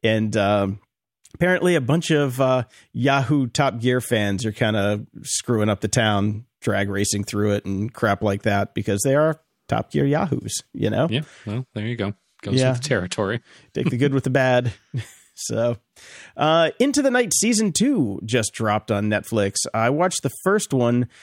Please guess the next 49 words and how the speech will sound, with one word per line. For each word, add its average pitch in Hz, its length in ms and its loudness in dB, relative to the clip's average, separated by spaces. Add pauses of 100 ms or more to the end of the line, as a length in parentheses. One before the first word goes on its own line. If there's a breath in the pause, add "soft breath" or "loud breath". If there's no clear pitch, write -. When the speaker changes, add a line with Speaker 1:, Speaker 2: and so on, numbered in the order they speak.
(320 loud breath)
Speaker 1:
uh, 117 280 2 (100)
God, 131 200 0
it 113 180 -4
had 131 140 -6
to 120 60 -8
be, 110 120 0
like, 92 200 -4 (140)
two, 123 680 0
two 139 140 -4
and 135 100 0
a - 20 0
half 120 220 -2
years 131 280 0
ago. 85 440 -4 (420 soft breath)
It 170 140 0
was 156 260 0
basically, 160 960 0
um, 120 640 0
like, 120 200 -2
the 123 60 0
sun 135 420 2
was 117 180 2
destroying 117 420 0
the 110 80 -2
planet, 113 400 0
and 104 80 -2
they 110 80 2
were 113 140 2
on, 110 180 -2
these 120 220 -2
people 123 260 0
were 113 100 0
stuck 117 300 0
on 123 100 2
a 110 60 -2
plane 107 400 0
trying 110 360 0
to, 104 140 0
you 104 120 0
know, 104 160 0
stay 104 280 -2
ahead 107 200 2
of 107 80 -2
the 101 60 -2
sun, 113 260 -2
kinda 254 200 0
like 214 160 0
the 143 80 -2
Langoliers. 113 640 -2